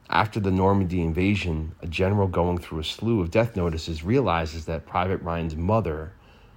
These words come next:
would be receiving notification that three of her four sons have all died within days of each other, and that the notices would all arrive on the same day.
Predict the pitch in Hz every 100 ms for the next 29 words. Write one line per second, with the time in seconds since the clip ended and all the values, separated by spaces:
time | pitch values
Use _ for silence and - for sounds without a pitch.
0 | - - 110 95 92 90 - 101 90 87
1 | 92 127 123 110 104 92 - 87 76 -
2 | - 98 123 139 143 139 - 90 92 90
3 | - 95 120 120 - 82 73 69 - -
4 | - - - - - - 90 85 - 110
5 | 117 95 82 73 69 67 80 80 78 87
6 | 90 90 82 80 - 71 78 76 - _
7 | _ _ - _ _ _ _ - - -
8 | - - _ - - - - - 95 90
9 | 92 104 113 113 104 90 90 92 87 95
10 | 95 98 90 92 85 85 69 78 78 -
11 | 80 76 85 71 69